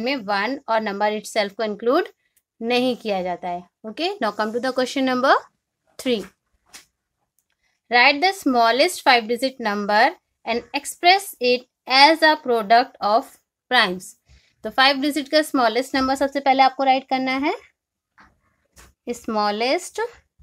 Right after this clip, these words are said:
फाइव डिजिट नंबर वन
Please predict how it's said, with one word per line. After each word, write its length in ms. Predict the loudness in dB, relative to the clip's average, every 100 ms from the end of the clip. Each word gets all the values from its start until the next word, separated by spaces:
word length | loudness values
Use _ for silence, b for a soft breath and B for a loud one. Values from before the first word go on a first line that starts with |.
| _ _ _ _ _ _ _ _ _ _ _ _ _ _ _ 0
फाइव 460 | 4 6 4 2 -2 -4
डिजिट 520 | -4 -2 0 0 -2 _ _ _ _ _ _ _ _ _ _ _ _ _ _ _ _ _ _ _ _ -12
नंबर 760 | -6 -4 -4 -2 2 2 2 -2 _ _ _ _ _ _ _ _ _ _ _ _ _ _ _ _ _ _ _ _ _
वन 460 | -8 2 6 6